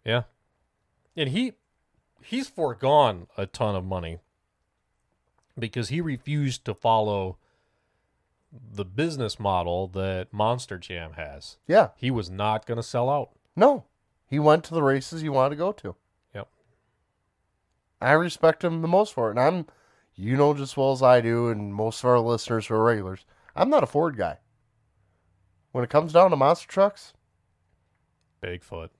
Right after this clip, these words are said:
Speaker 2: Bigfoot.
Speaker 1: It's always first, last, and always.
Speaker 2: Don't get me wrong. Anderson, it's cool.
Speaker 1: Oh, th-, yeah. I
Speaker 2: Al
Speaker 1: don't
Speaker 2: Larry,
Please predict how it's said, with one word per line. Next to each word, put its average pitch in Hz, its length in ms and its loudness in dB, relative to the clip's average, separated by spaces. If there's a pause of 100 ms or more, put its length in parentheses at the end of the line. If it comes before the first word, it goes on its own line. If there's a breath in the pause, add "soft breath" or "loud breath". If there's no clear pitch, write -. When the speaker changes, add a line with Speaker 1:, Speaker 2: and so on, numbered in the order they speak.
(100)
Speaker 2:
Bigfoot. - 340 -10 (200)
Speaker 1:
It's - 100 -16
always 92 340 -6 (280)
first, 123 300 -6
last, 120 280 2
and 123 80 -4
always. 95 360 -6 (480 soft breath)
Speaker 2:
Don't 185 160 10
get 185 60 4
me 170 60 8
wrong. 147 300 10 (1120)
Anderson, 165 540 2 (960)
it's - 160 -10
cool. 151 340 -2 (540)
Speaker 1:
Oh, 147 120 2
th-, 160 200 -6
yeah. 120 420 2
I 156 100 4
Speaker 2:
Al 185 220 8
Speaker 1:
don't - 160 -10
Speaker 2:
Larry, 196 340 2